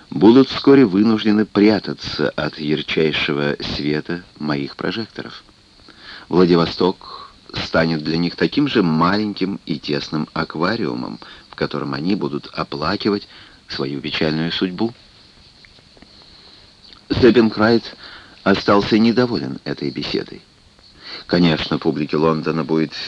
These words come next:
интересно читать о матросах, вяжущих чулки. Они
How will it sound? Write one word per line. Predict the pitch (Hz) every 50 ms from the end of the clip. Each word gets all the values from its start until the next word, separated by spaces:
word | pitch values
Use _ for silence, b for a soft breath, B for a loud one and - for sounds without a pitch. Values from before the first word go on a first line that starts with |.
| - - -
интересно | 101 92 87 - - 123 156 147 - - - -
читать | - - - - 69 65 -
о | 71
матросах, | 71 71 - - 78 85 101 104 - - - - B B B B B
вяжущих | - 76 78 76 73 73 80 76 - - 76 - -
чулки. | - - - - 87 82 80 76 - - - 95 95 107 - B B B B B B B B B B B B B B B -
Они | 90 98 101 98 98 98 95